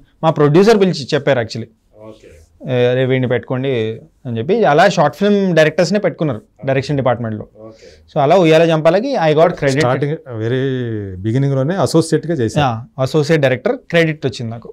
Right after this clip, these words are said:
Speaker 2: ఓకే.
Speaker 1: క్రెడిట్ వచ్చింది, but I did lot of things.
Speaker 2: Hmm.
Speaker 1: లైన్ ప్రొడ్యూసర్ లాగా చేశాను. ఆ, లైన్ ప్రొడ్యూసర్ like is the hi-, hi-, right hand of the producer.
Speaker 2: ఓకే.
Speaker 1: ఎగ్జిక్యూటివ్ ప్రొడ్యూసర్ ఉంటాడు, లైన్ ప్రొడ్యూసర్ ఏంటంటే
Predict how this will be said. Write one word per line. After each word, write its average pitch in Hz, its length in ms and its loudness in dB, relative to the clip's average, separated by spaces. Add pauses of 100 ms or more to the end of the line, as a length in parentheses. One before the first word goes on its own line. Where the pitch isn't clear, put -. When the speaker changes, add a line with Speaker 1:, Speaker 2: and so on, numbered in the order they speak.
(140)
Speaker 2:
ఓకే. - 180 -20
Speaker 1:
క్రెడిట్ 127 340 -4
వచ్చింది, 147 280 -4
but 190 120 2
I 165 160 4
did 180 140 2
lot 135 360 -2
of 139 80 -2
things. 135 220 -4
Speaker 2:
Hmm. - 420 -14
Speaker 1:
లైన్ 135 200 0
ప్రొడ్యూసర్ 135 360 0
లాగా 131 140 0
చేశాను. 123 440 -6 (540)
ఆ, 117 580 -4 (240)
లైన్ 127 200 0
ప్రొడ్యూసర్ 180 340 2
like 233 140 4
is 214 180 2 (320)
the 170 60 2
hi-, 147 560 -2
hi-, 135 120 0
right 143 200 2
hand 180 140 0
of 165 80 0
the 156 120 0
producer. 135 320 -2 (320)
Speaker 2:
ఓకే. - 440 -12
Speaker 1:
ఎగ్జిక్యూటివ్ 147 380 2
ప్రొడ్యూసర్ 180 320 2
ఉంటాడు, 170 280 0
లైన్ 165 220 2
ప్రొడ్యూసర్ 160 380 0
ఏంటంటే 156 400 -4